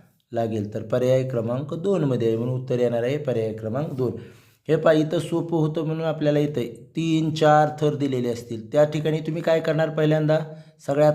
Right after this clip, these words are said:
खालचा थर, त्यानंतर त्याच्या वरचा थर, त्यानंतर त्याच्या वरचा थर, त्याच्या वरचा थर आणि सगळ्या थरातील बेरीज काढून उत्तर काढणार.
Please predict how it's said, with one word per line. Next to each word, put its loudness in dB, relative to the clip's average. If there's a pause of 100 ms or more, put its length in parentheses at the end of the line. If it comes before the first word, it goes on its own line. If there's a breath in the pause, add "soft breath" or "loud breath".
खालचा 4
थर, 0
त्यानंतर 0
त्याच्या 0
वरचा 2
थर, -2
त्यानंतर -2
त्याच्या -2
वरचा 0
थर, 0
त्याच्या 0
वरचा 0
थर -2
आणि 0
सगळ्या 0
थरातील 0 (440 loud breath)
बेरीज -2
काढून -2
उत्तर -2
काढणार. -2